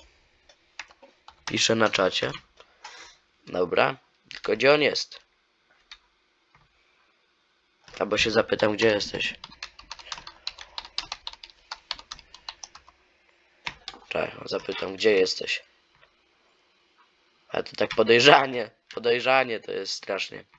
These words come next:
Przy łuku, dobra. Ok. A ja u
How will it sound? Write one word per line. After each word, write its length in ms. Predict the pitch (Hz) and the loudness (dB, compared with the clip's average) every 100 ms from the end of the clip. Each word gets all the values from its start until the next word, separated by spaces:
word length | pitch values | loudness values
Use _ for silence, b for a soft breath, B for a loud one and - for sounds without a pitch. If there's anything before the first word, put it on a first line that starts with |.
| - | -16
Przy 220 | - - 110 | -8 -4 -2
łuku, 360 | 98 - - | -2 -6 -6
dobra. 360 | 104 117 98 85 - _ - B B B B B - - - - - - - - - | 2 2 2 -6 -10 _ -20 B B B B B -20 -16 -16 -16 -14 -14 -14 -18 -8
Ok. 400 | - - _ - - - - _ - b b b b b b b _ - _ _ - - - | -8 -8 _ -16 -14 -18 -18 _ -20 b b b b b b b _ -20 _ _ -20 -20 -4
A 440 | 110 117 117 113 113 107 | 6 8 8 6 2 -2
ja 600 | 101 98 101 101 101 - - 101 95 | -4 -4 -8 -8 -12 -12 -14 -10 -8
u 300 | 95 95 | -6 -8